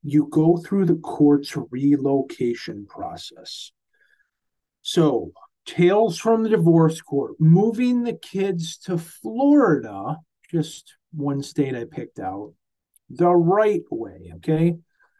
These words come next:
So first, a little introduction and a bit on the law, and then we're gonna talk about some tales, some stories from the divorce courts of Chicagoland, okay?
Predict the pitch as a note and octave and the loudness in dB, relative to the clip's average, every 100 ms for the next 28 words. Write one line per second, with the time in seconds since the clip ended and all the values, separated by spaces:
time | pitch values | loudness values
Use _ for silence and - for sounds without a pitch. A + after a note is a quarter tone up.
0 | _ _ - F3 - A#3+ A#3+ - F3+ F3+ | _ _ -2 -2 0 0 0 0 0 2
1 | F#3 F3 F3+ - F3 - F3+ F3+ - A3 | 0 -2 -4 -4 -6 0 0 0 -10 -10
2 | A3 A3+ D3 C#3+ - - F3 E3+ F3 F#3 | -8 -8 -6 -6 -8 -2 -2 0 -2 -2
3 | F#3 E3 D3 C3+ C3 C3+ C#3 C#3 C#3+ D3 | 0 2 2 2 2 0 -4 -8 -4 -2
4 | D3 C#3 D3 - - D3 - - B2+ B2 | -2 -2 -4 -6 -6 -4 -4 -6 -6 -6
5 | - B2 A#2+ - - _ F3 E3 C#3+ A#2 | -12 -14 -14 -18 -20 _ 0 0 0 -4
6 | F#2+ - - - - G#2+ - - - - | -10 -14 -16 -14 -14 -14 -12 -12 -14 0
7 | G#3 G3 E3+ C3+ A2+ F#2 G2 - - _ | 2 4 4 0 -6 -12 -18 -20 -20 _
8 | _ _ _ _ _ _ _ C#3+ C#3+ C#3 | _ _ _ _ _ _ _ -2 -2 -2
9 | C#3 B2 D3 D3+ D3 - - C#3 - - | -8 2 4 6 4 -2 -12 -12 -12 -14
10 | - - - - - C#3+ C#3 A#2 G2 F#2 | -14 -14 -16 -14 -8 -4 -4 -6 -12 -14
11 | F#2 F2 F#2+ - C#3+ C#3+ D#3+ | -18 -18 -16 -12 -6 -2 -2